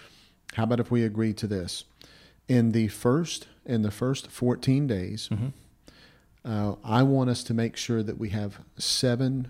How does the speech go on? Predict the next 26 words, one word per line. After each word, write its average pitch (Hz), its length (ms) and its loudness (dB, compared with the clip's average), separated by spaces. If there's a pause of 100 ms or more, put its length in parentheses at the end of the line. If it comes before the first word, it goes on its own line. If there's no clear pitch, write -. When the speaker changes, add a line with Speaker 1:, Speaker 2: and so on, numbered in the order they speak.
Speaker 1:
serious 123 640 0
inquiries 104 720 -2
on 101 80 -2
the 98 80 -4
property. 95 480 -8 (960)
Speaker 2:
Okay. 92 260 -8 (440)
Yeah. 101 100 -10 (160)
Speaker 1:
I 113 80 -2
want 120 220 2
us - 140 -2
to - 80 -2
have 107 380 -2
five 110 760 0
real 117 600 2
showings 104 560 2
on 104 180 -2
the 95 60 -2
property, 98 460 -6 (280)
and 113 120 -6
I 107 100 -2
want 110 200 -2
us 104 140 -6
to 110 80 -4
have 107 160 -2
three 110 280 -2
contracts. - 720 -6